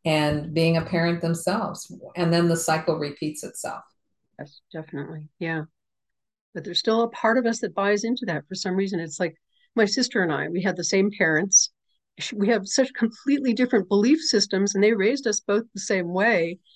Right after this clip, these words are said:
Speaker 2: But why did I buy into certain things and she didn't? And why did she buy into certain things that I didn't?
Speaker 1: Have
Speaker 2: It's
Speaker 1: you
Speaker 2: just,
Speaker 1: figured
Speaker 2: it,
Speaker 1: it
Speaker 2: it
Speaker 1: out? Yeah. Have you
Speaker 2: hard,
Speaker 1: figured,
Speaker 2: yeah.
Speaker 1: have you figured it out?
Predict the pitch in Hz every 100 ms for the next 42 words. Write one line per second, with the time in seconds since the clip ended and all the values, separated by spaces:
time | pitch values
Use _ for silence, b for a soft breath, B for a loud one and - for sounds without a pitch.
0 | b 208 196 208 240 233 208 240 226 214
1 | 185 175 - 196 160 170 165 160 - 175
2 | - 208 185 196 165 160 160 165 170 160
3 | 156 _ _ - 233 202 175 160 165 170
4 | 175 156 156 151 185 214 311 - 143 -
5 | _ b b 190 180 - 220 185 180 175
6 | 165 202 - - _ _ _ - 175 160
7 | 185 175 170 202 202 202 190 170 - _
8 | 196 180 180 185 196 185 165 160 165 233
9 | -